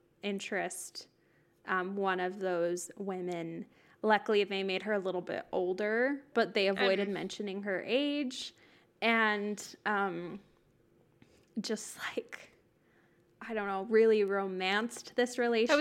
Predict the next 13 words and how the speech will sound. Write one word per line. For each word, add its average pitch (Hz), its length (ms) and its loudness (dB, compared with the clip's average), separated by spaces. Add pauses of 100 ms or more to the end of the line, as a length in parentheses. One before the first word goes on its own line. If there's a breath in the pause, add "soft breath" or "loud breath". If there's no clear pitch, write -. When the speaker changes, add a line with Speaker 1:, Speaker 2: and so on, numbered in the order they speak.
Speaker 2:
gonna 311 180 4
Speaker 1:
relationship 247 80 4
Speaker 2:
say, 302 180 4
what 247 120 6
Speaker 1:
between 277 180 6
Speaker 2:
is 247 140 2
the 247 60 0 (120)
Speaker 1:
him. 240 60 0
Speaker 2:
deal 254 260 4
with, 240 180 2
like, 233 180 -2
romanticizing 202 960 0
tortured 202 460 -6